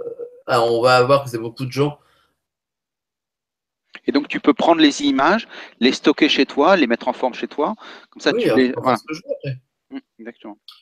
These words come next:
Speaker 1: Ou même, le... il y a même des solutions, euh, si je viens ici, intégrées.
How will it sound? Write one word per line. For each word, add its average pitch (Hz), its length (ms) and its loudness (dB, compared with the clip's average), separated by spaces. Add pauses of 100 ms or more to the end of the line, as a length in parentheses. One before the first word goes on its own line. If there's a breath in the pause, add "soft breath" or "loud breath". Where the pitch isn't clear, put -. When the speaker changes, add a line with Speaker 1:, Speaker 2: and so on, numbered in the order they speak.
(140 loud breath)
Speaker 1:
Ou 135 100 6
même, 202 220 4
le... 143 200 4
il 135 40 4
y 139 40 4
a 139 60 4
même 165 140 2
des 143 80 -6
solutions, 175 800 -2 (420)
euh, 127 540 -2
si 127 160 -12
je 117 60 -14
viens 120 160 -8
ici, 117 600 -12 (360 soft breath)
intégrées. 139 720 4